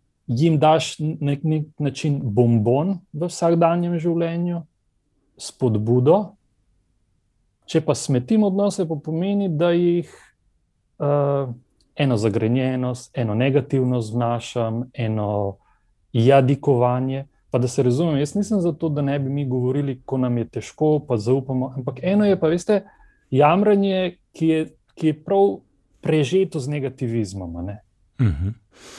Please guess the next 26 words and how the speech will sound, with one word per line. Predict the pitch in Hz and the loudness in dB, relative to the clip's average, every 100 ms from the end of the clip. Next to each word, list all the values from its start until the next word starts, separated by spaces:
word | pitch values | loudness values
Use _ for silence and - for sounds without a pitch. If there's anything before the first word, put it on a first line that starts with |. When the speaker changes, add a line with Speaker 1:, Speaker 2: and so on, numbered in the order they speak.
| - - | -10 0
Speaker 1:
In, | 156 170 165 | 4 4 4
eh, | 165 160 147 120 135 | 2 0 -2 -4 2
ja. | 127 - - - | 2 2 -6 -6
Speaker 2:
Ja, | 90 104 117 95 87 110 | 0 2 2 2 0 -2
zelo | 87 92 110 | -2 -2 -2
zanimivo. | 113 110 113 117 90 | 0 2 4 4 2
Se | 87 107 | 2 0
pravi, | 104 107 104 101 104 - | 2 2 4 2 2 0
če | - 104 - | 2 2 2
ostaneva | 107 - 110 120 123 110 | -4 0 2 2 2 2
pri | - 107 | 2 0
tej | 117 120 | 2 2
prispodobi | - 120 - - 104 95 117 120 107 101 98 - 117 - | 2 -2 -2 -2 0 2 2 2 2 2 0 -2 -4 -4
nogometnega | 117 107 95 104 110 - 117 104 | -2 0 2 2 2 2 2 2
igrišča | 98 92 131 127 - 113 | 0 0 0 0 0 2
in | 98 | 2
igralcev | 95 107 117 131 127 107 98 | 2 2 2 2 2 2 2
na | 104 | 2
njem, | 98 95 120 131 - - - - | 2 2 2 -2 -8 -20 -20 -6
eh, | 117 107 104 - - _ _ _ _ - | 0 2 2 0 -6 _ _ _ _ -8
seveda | - 127 117 | -2 2 2
so | - 113 | 2 0
vloge | 113 101 120 120 117 | 2 2 2 2 0
porazdeljene | 101 107 87 101 104 113 127 127 107 | 0 0 0 2 2 4 4 2 2
in, | 107 110 107 | 2 4 4
eh, | 104 | 2